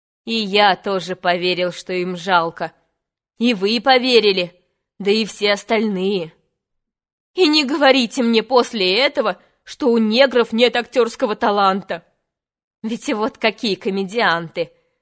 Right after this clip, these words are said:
Просто кого угодно одурачили бы. На мой взгляд, мы их дешево отдали. Будь у меня капитал и свой театр, мне бы и не надо лучших актеров.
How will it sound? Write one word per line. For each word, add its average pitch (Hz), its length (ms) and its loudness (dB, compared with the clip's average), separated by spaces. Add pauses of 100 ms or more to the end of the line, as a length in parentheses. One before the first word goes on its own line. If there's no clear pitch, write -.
(140)
Просто 214 400 -4
кого 262 380 2
угодно 262 580 6
одурачили 254 600 0
бы. 180 260 -4 (1000)
На 208 200 -2
мой 220 220 0
взгляд, 220 580 -6 (420)
мы 320 280 0
их 254 160 -4
дешево 220 560 0
отдали. 170 640 -2 (1040)
Будь 190 340 -4
у 208 40 -4
меня 196 300 0
капитал 202 760 -2
и 202 60 -2
свой 190 380 -4
театр, 196 640 -2 (680)
мне 254 320 0
бы 254 160 0
и 262 60 2
не 269 120 0
надо 196 380 0
лучших 220 400 -4
актеров. 190 720 -4